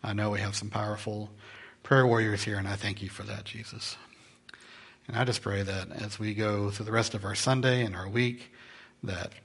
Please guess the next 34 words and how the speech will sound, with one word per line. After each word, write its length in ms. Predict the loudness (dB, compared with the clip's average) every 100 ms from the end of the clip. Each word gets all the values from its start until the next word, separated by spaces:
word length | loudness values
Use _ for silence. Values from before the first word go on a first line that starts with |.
| -12
as 460 | -6 -4 -2 -2 -4 -14 _ -6
we 320 | -4 -4 -8 -14 -20 _
hear 440 | -12 2 6 6
whatever 460 | 4 2 2 4 2
new 320 | 2 2 0
thing 360 | -2 -2 -2 -2
comes 260 | -6 -4
along 320 | -4 -4 -4 -2
this 180 | -4
week 300 | -4 -6 -6
that 140 | -8 -10
is 120 | -10
bad, 440 | -8 -6 -4 -6 -10 -18 -20 -20 -20 -20 -20 -12
and 140 | -8
the 40 | -4
news 260 | -2 0
always 240 | 0 -2 -4
brings 280 | -8 -8
the 80 | -8
bad 260 | -8 -8 -8
to 180 | -8 -6
us, 300 | -2 -2 -4 -14 -20 -20 -8
I 100 | -2
just 180 | -2 -2
pray 140 | -4 -4
that 140 | -4
we 180 | -4 -4
would 380 | -4 -6 -10 -12 -16 -20 -20 -20
keep 240 | -6 -2 0
our 100 | 2
eyes 300 | 2 0 -2
turned 280 | -2 2 2
on 140 | 2
you 360 | 0 0 -4